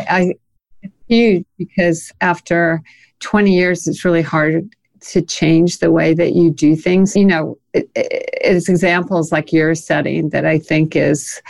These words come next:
is l-, l-, looking at what the situation is and just choosing to go through the pain of changing, which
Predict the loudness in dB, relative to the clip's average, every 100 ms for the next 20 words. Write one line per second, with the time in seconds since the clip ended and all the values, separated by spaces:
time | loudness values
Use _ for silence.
0 | -20 -20 -14 -2 0 0 -4 -20 _ -6
1 | -4 0 -2 0 -2 2 2 2 0 0
2 | 0 -2 -2 0 -2 0 -2 0 0 0
3 | 0 -2 0 -2 -2 0 2 2 2 0
4 | 0 -2 -2 0 0 2 2 0 -4 -6
5 | -2 0 2 2 0 -4 -2 0 2 2
6 | 2 2 4 2 -2 -14 -20 -18 -20 -4
7 | -2 -2 -4